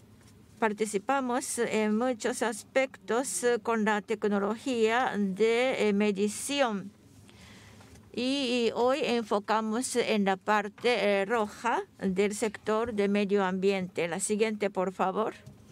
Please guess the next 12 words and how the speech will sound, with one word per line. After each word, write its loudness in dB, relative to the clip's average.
Y 0
cuenta -2
con 0
cinco -2
tecnologías 0
centrales 0
muy 0
características, 0
las -2
cuales, 0
eh, 2
son 0